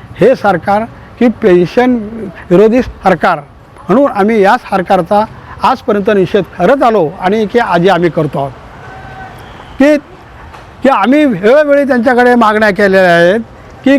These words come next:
कमीत कमी आम्हाला जे मिनिमम पेन्शन आहे आमचे पैसे किती आहेत तो प्रश्न आहे, मिनिमम पेन्शन कमीत कमी नऊ हजार रुपये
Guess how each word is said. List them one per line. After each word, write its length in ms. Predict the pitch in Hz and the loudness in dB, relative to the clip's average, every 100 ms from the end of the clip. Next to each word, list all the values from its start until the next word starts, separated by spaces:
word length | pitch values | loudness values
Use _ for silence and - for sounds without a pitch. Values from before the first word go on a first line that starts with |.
| - | 2
कमीत 240 | 240 320 302 | 2 2 0
कमी 220 | 262 247 262 | 0 2 0
आम्हाला 440 | 247 214 240 233 | 0 2 2 2
जे 160 | 220 233 | 2 2
मिनिमम 420 | 233 311 311 294 | 2 4 4 4
पेन्शन 400 | 254 185 196 175 | 2 0 0 0
आहे 240 | 156 147 - - - - | -2 -6 -12 -20 -12 -2
आमचे 180 | 220 269 | 0 2
पैसे 280 | 240 214 247 | 2 0 0
किती 220 | 233 214 | 0 0
आहेत 120 | 247 - | 0 0
तो 60 | |
प्रश्न 240 | 220 214 240 | 0 0 2
आहे, 80 | |
मिनिमम 380 | 240 240 285 294 | 4 4 4 2
पेन्शन 360 | 254 240 262 247 | 2 0 0 0
कमीत 240 | 240 254 233 | 2 2 2
कमी 200 | 254 254 | 2 2
नऊ 200 | 240 311 | 4 2
हजार 260 | 285 240 226 | 2 2 0
रुपये 280 | 202 214 | 2 2